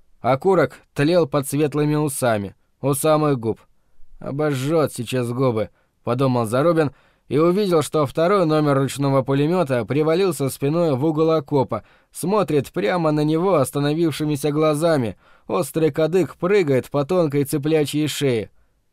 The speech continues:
Пулеметчика тошнило прямо на шинель. Зарубин хотел сказать, чтобы он нагнулся,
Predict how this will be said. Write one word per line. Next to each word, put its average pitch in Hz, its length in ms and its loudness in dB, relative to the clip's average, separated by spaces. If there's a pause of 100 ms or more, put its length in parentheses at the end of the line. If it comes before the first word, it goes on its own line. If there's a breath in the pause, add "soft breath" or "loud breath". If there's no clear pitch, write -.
Пулеметчика 147 680 0
тошнило 156 580 0
прямо 170 420 -2
на 160 140 -2
шинель. 135 500 -2 (560)
Зарубин 151 480 2
хотел 143 340 0
сказать, 147 420 0
чтобы 123 320 -4
он 139 200 2
нагнулся, 147 680 0